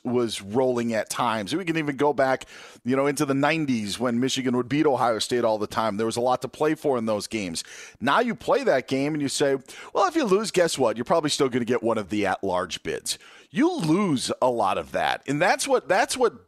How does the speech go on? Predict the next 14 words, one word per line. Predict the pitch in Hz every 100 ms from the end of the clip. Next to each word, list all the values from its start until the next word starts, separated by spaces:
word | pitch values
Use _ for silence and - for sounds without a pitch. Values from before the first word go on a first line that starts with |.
| _ _
that's | - 196 330
what | 254 -
bothers | 151 147 156 151 123
me | 123 113
about | 101 104 95
this. | 101 -
I, | 156 240
I | -
would | 254 330
rather | 262 202
have | 190 139
a |
six | 110 - - 185 190 -
school | - - - 208 208 202 208